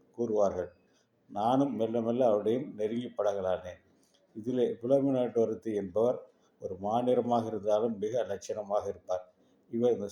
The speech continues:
சுஜாதா அவர்கள் அமிதாப் பச்சனை போல மிக உயரமாக இருப்பார்கள். அவர்களுடைய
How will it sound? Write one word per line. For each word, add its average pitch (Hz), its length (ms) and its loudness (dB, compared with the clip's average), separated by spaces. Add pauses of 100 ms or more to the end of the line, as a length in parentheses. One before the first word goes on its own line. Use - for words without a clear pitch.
சுஜாதா 131 440 4
அவர்கள் 117 480 2 (440)
அமிதாப் 135 420 4
பச்சனை 110 320 -4
போல 123 320 -2 (260)
மிக 117 240 0
உயரமாக 113 520 4
இருப்பார்கள். 90 480 -2 (420)
அவர்களுடைய 101 1000 -4